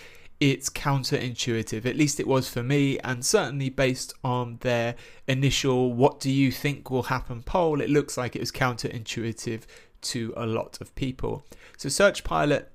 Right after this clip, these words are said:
um, set up these S E O split tests, and they, they give a little bit of information about how they run these kind of case studies, um, and they specifically look at, they're trying to detect changes in performance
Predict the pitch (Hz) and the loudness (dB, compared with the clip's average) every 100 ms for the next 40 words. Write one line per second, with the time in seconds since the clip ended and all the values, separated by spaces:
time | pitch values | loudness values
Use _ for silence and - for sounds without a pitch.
0 | 135 127 120 120 - 160 143 151 - - | -2 -2 -4 -6 2 2 4 2 0 -2
1 | 131 120 - 143 - 139 127 120 - - | -2 -2 -4 -4 -2 0 2 0 -2 0
2 | 160 - 156 143 - - - - - _ | -2 2 2 2 -2 -8 -10 -14 -20 _
3 | _ _ _ - - 131 131 127 - - | _ _ _ -4 2 2 2 -2 -14 -20
4 | - - 143 139 139 - 160 160 196 180 | -20 -2 4 4 4 2 2 4 4 4
5 | 151 147 131 135 123 127 131 127 - 120 | 6 4 4 -2 -4 -2 0 0 0 -2
6 | 117 120 127 123 117 117 123 117 120 131 | -4 -6 -6 -4 -4 0 0 0 4 4
7 | 127 120 123 117 - 120 120 - 127 127 | 4 -4 -4 -4 -8 -8 -8 -4 -2 -2
8 | - 120 120 120 113 - - - - 127 | -2 -2 -2 -2 -4 -8 -16 -20 -8 -4
9 | 120 127 131 135 170 175 190 165 143 135 | -2 0 0 0 -2 0 2 2 2 4
10 | 139 135 127 92 - 127 123 - - - | 2 2 -2 -2 2 2 2 -6 -20 -20
11 | _ - - 165 156 156 143 131 143 139 | _ 0 2 4 2 2 4 4 0 2
12 | 151 - - 156 147 131 131 139 123 113 | 2 0 -2 0 0 -2 -2 -2 -4 -8
13 | - 135 127 127 120 | -2 -2 -2 -4 -6